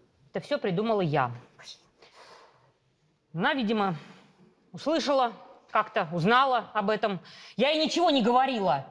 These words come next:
Видимо, наш с тобой разговор подслушала, когда ты мне говорила, что не надо было в криминал ввязываться. Но я и в последний момент, э, я испугалась. Я помню, как орала эта любовница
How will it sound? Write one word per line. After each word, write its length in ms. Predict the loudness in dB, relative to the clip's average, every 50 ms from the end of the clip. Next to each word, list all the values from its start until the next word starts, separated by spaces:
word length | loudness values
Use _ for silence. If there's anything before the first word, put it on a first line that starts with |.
| -20 -20 _ _ _ _ _
Видимо, 240 | -2 0 2 4 4
наш 160 | 4 2 2
с 40 | 2
тобой 260 | 0 0 2 2 2
разговор 460 | 2 2 2 2 2 4 4 2 0
подслушала, 580 | 2 0 -2 0 0 0 0 0 2 2 0 2
когда 300 | 2 2 0 2 0 0
ты 100 | 0 0
мне 140 | 0 0 2
говорила, 480 | 2 2 2 2 2 2 0 0 -2 -2
что 260 | -2 -2 -2 0 0
не 880 | 0 -2 -4 -8 -14 -16 -12 -12 -10 -10 -10 -12 -10 -6 -4 -2 0 2
надо 240 | 2 2 2 2
было 380 | 0 0 0 2 2 2 2 0 -4 -10 -20 -20 -20 -20 -18 -16 -14 -14 -12 -12 -10
в 80 | -4 0
криминал 560 | 2 4 4 4 4 4 4 2 2 0 -2 -4 -8 -20 -20 -20 -20 -12 -6
ввязываться. 640 | -4 -2 0 2 2 2 2 2 0 0 0 0 0
Но 100 | 2 2
я 220 | 4 2 2 2
и 220 | 0 0 0 0 -2
в 240 | -2 -2 -6 -2
последний 360 | 0 0 0 2 0 0 2 2
момент, 440 | 2 2 2 2 0 0 0 -2
э, 240 | -2 0 0 -2 -4 -4 -6 -10 -10 -8 -4 0
я 120 | 0 0
испугалась. 520 | 0 0 -2 2 2 2 2 2 0 0 -2
Я 80 | -2
помню, 260 | 0 0 0 0 0 0
как 180 | 0 0 2
орала 340 | 2 2 2 2 2 0 0
эта 360 | 0 -2 -2 -2 -2 -4 -4 -4 -8 -20 -20 -20 -20 _ -20 _ _ _ _ -6
любовница 840 | -2 -2 0 2 2 2 2 2 0 -2 0 0 0 0 0 0